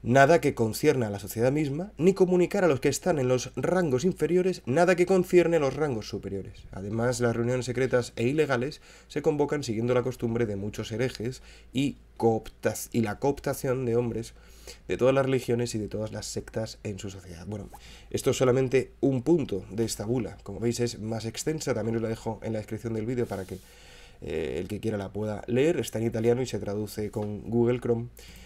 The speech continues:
Pero me ha llamado mucho la atención cuando lo he descubierto, porque estos priscilanistas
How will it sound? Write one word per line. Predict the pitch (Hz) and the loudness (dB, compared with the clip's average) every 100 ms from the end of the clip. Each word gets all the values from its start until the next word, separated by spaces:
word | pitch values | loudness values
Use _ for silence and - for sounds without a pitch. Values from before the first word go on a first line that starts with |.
| - - | -20 2
Pero | 165 165 156 - - - | 6 6 4 -2 -20 -10
me | - 127 | 0 2
ha | |
llamado | 139 139 135 | 4 2 2
mucho | 135 123 | 0 0
la | |
atención | 117 113 - 143 131 | 0 0 -2 -4 -2
cuando | 104 104 | -4 0
lo | |
he | 117 | 0
descubierto, | 113 123 139 - 104 | 0 -2 -2 -4 -6
porque | 101 139 | -6 -8
estos | - 139 - - - | -6 -6 -6 -14 -2
priscilanistas | 139 127 156 147 143 139 - 107 - | 0 0 -2 0 0 -2 -6 -8 -10